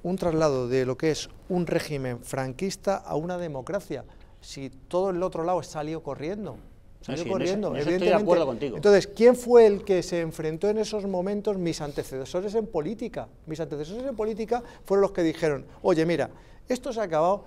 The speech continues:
Speaker 1: y evidentemente tenemos que dar un paso si nos queremos desarrollar como país". Lo que a mí me duele a día de hoy es que tengamos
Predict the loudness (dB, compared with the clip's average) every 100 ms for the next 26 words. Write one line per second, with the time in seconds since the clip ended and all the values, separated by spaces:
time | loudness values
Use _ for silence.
0 | -2 2 2 0 -4 -4 -4 -6 -4 -4
1 | -4 -4 -6 -8 -12 -10 -8 -8 -8 -10
2 | -10 -10 -10 -10 -8 -8 -10 -10 -8 -10
3 | -10 -14 -10 -8 -2 -2 2 2 2 2
4 | 0 0 -2 -2 -4 -6 -4 -6 -6